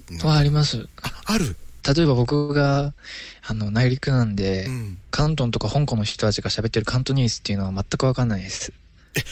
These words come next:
Speaker 1: 全くなの？
Speaker 2: 全然わかんないです。
Speaker 1: あ、もう、あの、外国語と同じような感じ？
Speaker 2: あの、そうですね。えっと、東京の人が、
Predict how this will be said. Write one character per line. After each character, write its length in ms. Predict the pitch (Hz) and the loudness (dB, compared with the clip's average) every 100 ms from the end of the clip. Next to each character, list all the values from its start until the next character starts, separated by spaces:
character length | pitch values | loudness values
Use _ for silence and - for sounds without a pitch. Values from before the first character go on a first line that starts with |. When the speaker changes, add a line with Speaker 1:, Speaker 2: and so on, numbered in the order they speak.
| - | -8
Speaker 1:
全 400 | 139 170 - 233 | -2 0 0 0
く 100 | 226 | 2
な 120 | 233 120 | 2 0
の？ 180 | 90 - - _ - | -4 -10 -20 _ -10
Speaker 2:
全 180 | - 127 | -4 -2
然 160 | - | 0
わ 80 | 151 | 0
か 100 | 160 | 2
ん 60 | 139 | 0
な 80 | 107 | -2
い 20 | |
で 80 | - | -6
す。 180 | - - - | -12 -12 -8
Speaker 1:
あ、 40 | - - 185 156 160 | 0 4 6 6 4
も 240 | 214 180 131 | 4 2 0
う、 40 | - | -2
あ 120 | 160 | 0
の、 160 | 165 156 | 2 2
外 240 | 165 196 | 2 2
国 320 | 214 208 208 | 2 -2 0
語 200 | 190 190 180 | 2 2 2
と 200 | 180 165 | 0 2
同 120 | 170 | 2
じ 120 | 156 | 2
よ 80 | 175 | 0
う 20 | |
な 80 | 131 | 0
感 200 | 104 92 | 0 -4
じ？ 220 | 90 151 - - - _ _ - | -4 -6 -8 -20 -20 _ _ 0
Speaker 2:
あ 180 | 127 | 4
の、 680 | 127 127 123 120 117 117 117 | 4 4 4 2 0 -2 -6
そ 220 | 113 - 123 | -6 -4 -4
う 40 | |
で 60 | 113 | -6
す 140 | - - | -10 -8
ね。 160 | 110 107 | -4 -2
え 40 | |
っ 40 | 101 | -4
と、 180 | - 107 - | -2 -4 -2
東 240 | - 165 | -2 0
京 120 | - 180 | 2 2
の 80 | |
人 180 | 175 - | 2 2
が、 400 | 151 151 151 113 | 2 4 4 2